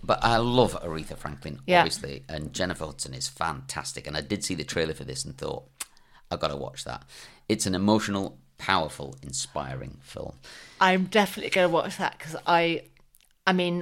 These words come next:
Speaker 2: when you
Speaker 1: Yeah.
Speaker 2: think about Aretha Franklin and who she was and the time
Speaker 1: Mm.
Speaker 2: that she was a woman, a black woman trying to
Speaker 1: Mm.
Speaker 2: make her way, and how hugely successful she was.
Speaker 1: Do you remember that scene when, um,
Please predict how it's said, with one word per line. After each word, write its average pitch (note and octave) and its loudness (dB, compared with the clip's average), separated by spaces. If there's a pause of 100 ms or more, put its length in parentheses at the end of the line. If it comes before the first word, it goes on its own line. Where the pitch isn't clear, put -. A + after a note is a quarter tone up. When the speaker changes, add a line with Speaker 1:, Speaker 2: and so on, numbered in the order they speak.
Speaker 2:
when F#3+ 2
you F#3 4
Speaker 1:
Yeah. F#3+ 0
Speaker 2:
think A3+ 4
about F3 4
Aretha F3 0
Franklin E3+ -4
and D#3+ -4
who F3+ -4
she F3 -4
was D3+ -2
and D3+ -10
the C#3 -8
time D3 -4
Speaker 1:
Mm. F#2+ -4
Speaker 2:
that - -10
she - -2
was C#3+ -10
a E3+ -2
woman, D3 -4
a C#3+ -8
black C#3 -2
woman C#3+ -6
trying D3 -4
to C#3+ -4
Speaker 1:
Mm. C#3+ -6
Speaker 2:
make C#3+ -6
her D#3 -6
way, C3+ -4 (220)
and D3+ -8
how D3+ -4
hugely F#3+ -2
successful - -8
she C3 -6
was. B2+ -6 (240)
Speaker 1:
Do A#2 -6
you - 0
remember C3+ 2
that - -2
scene F2+ -2
when, D2+ -8
um, D2+ -8